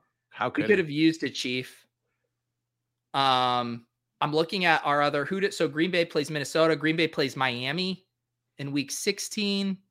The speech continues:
Speaker 2: What I'm trying to say, or do you wanna just super duper best shape of his life, Green Bay Packers,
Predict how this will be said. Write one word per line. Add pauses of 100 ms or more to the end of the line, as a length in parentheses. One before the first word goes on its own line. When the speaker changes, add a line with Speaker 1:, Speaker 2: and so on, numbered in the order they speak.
(1500)
Speaker 2:
What
I'm
trying
to
say,
or
do
you
wanna
just
super
duper
best
shape
of
his
life, (680)
Green
Bay
Packers,